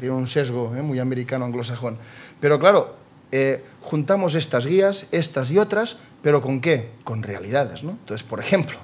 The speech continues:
ahí es donde va el turismo de verdad, porque está la Organización Mundial de Turismo que te dice, oiga, que a Estados Unidos va el dieciséis por ciento de turismo del mundo, no el treinta y tres. Luego ahí se ve el sesgo, ¿no?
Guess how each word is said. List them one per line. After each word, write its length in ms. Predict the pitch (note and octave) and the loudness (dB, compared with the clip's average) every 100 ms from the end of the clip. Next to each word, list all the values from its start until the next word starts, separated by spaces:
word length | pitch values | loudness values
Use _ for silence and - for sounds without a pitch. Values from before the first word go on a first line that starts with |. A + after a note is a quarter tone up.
| - - | -12 -2
ahí 160 | B2+ D3+ | 0 0
es 100 | E3+ | 0
donde 220 | G3 D3+ | 0 0
va 100 | B2+ | 0
el 80 | B2 | 0
turismo 340 | C#3 C3 F3 | -2 -2 0
de 80 | E3 | 0
verdad, 240 | A2 D3 - - - - - - | -2 -4 -8 -20 -20 -20 -20 -12
porque 380 | - B2+ C3 B2+ - | -6 -2 -2 -2 -6
está 220 | A#2+ - | -8 -2
la 80 | D3+ | -2
Organización 460 | C3+ A#2+ A#2+ A#2+ C#3 | -2 -6 -8 -8 -6
Mundial 340 | C#3 C3+ C#3 | -4 0 0
de 80 | C#3 | 0
Turismo 440 | C3 D3+ D#3 G3+ | -4 -4 -4 -6
que 120 | - C3 | -6 -6
te 120 | C3+ | -4
dice, 340 | E3+ - A2 - | -4 -4 -10 -8
oiga, 200 | B2+ D#3 - - - - | -4 -4 -4 -20 -20 -6
que 100 | C3 | -2
a 40 | |
Estados 500 | A#2 - C#3+ C#3+ D3+ | -2 2 4 6 4
Unidos 460 | D3 F3+ F#3 G#3+ F3+ | 4 2 2 -2 -2
va 240 | B2 C#3+ G3 | 0 0 0
el 160 | C3 B2+ | -4 -4
dieciséis 420 | C3+ A#2 A#2 C#3 | -4 -4 -4 -4
por 200 | - D#3 | -4 -4
ciento 280 | D#3+ D3 F3 | -2 -4 -4
de 100 | E3+ | -6
turismo 380 | C3+ B2 A#2+ A#2 | -6 -6 -4 -4
del 100 | A2+ | -2
mundo, 280 | F3+ C3+ | -4 -4
no 100 | A2+ | -2
el 80 | B2+ | -2
treinta 300 | A#2 A2+ G#2 | -4 -6 -8
y 40 | G2+ | -2
tres. 360 | E3+ C3+ - - - - - | 2 2 0 -16 -20 -20 -12
Luego 100 | A2 | -6
ahí 120 | A2+ C3 | -4 0
se 140 | C#3+ | 0
ve 100 | B2+ | 2
el 80 | A#2 | 0
sesgo, 340 | - A#2 G2 | 0 -2 -4
¿no? 80 | C3+ | -8